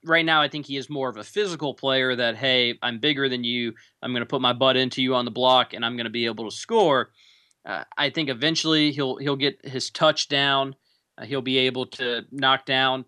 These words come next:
twelve to fifteen footers more consistently. And I think all those things are gonna start coming together by the time his sophomore season rolls around. You gotta remember, he's also going to have a year playing on this team, a team that I think likely should return to the Final Four.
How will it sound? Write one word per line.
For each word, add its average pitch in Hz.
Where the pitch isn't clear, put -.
twelve 135
to 120
fifteen 143
footers 131
more 139
consistently. 135
And 131
I 143
think 151
all 156
those 151
things 156
are 135
gonna 131
start 127
coming 135
together 131
by 143
the 131
time 131
his 117
sophomore 110
season 202
rolls 110
around. 110
You 113
gotta 117
remember, 110
he's 104
also 127
going 117
to 110
have 117
a 127
year 139
playing 156
on 127
this 151
team, 123
a 127
team 123
that 117
I 117
think 110
likely 120
should 127
return 127
to 131
the 120
Final 135
Four. 151